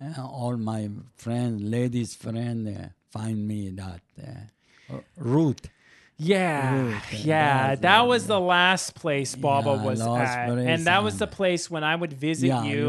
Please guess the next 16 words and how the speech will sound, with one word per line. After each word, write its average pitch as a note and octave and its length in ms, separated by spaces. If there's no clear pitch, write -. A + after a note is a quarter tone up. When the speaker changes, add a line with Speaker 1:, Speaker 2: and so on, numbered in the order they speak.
Speaker 1:
you A#2+ 40
visit, A2+ 480
you G#2+ 100
Speaker 2:
I E3+ 200
Speaker 1:
can E3 100
Speaker 2:
started F3+ 420
to E3 80
feel D3+ 420
very C#3 640
bad D3 720
and A#2 260
worried C#3 840
that, B2 480
um, A2 280
it F#3 200
wasn't F#3+ 420